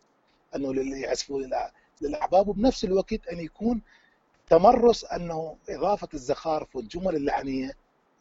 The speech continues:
آه، التقنية في الأعمال الموسيقية الغنائية.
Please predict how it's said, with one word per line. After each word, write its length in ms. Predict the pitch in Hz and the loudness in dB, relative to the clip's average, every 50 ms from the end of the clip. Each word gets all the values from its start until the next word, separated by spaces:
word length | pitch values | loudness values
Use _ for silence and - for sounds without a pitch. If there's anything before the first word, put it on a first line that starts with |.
| - - | -12 -8
آه، 240 | 143 127 131 131 139 | -6 -6 -6 -6 -6
التقنية 840 | 135 127 135 135 - - 151 - - 139 143 147 147 156 180 202 190 | -6 -8 -10 -8 0 0 0 4 4 4 4 4 2 2 0 -2 -2
في 400 | - - 214 233 247 262 247 - _ _ _ _ _ - - | -4 -2 2 4 4 4 4 2 _ _ _ _ _ -8 -6
الأعمال 460 | 170 147 139 - 131 147 180 196 214 202 | -4 -4 -2 -4 0 2 2 2 2 2
الموسيقية 600 | 156 135 131 127 - - 147 - - 170 190 226 | -2 -2 -4 -6 -4 -4 -6 -4 -4 0 0 0
الغنائية. 520 | 202 - 127 110 107 95 - 104 - - | 0 0 -2 -4 -4 -6 -10 -12 -12 -14